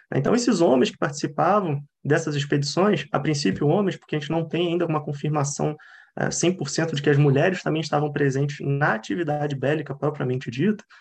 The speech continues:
é, era justamente adquirir essas riquezas pra, inicialmente, retornarem à Escandinávia e, a partir dali,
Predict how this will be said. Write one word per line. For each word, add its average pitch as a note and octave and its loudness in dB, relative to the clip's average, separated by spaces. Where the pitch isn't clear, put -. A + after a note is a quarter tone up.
é, C#3 4
era G3+ 4
justamente A3 0
adquirir A#3 -2
essas G3+ -8
riquezas F3+ -2
pra, C#3 2
inicialmente, G3 0
retornarem G3 2
à G3 2
Escandinávia E3 -2
e, F#3 4
a F#3+ 6
partir G3+ 0
dali, F#3 0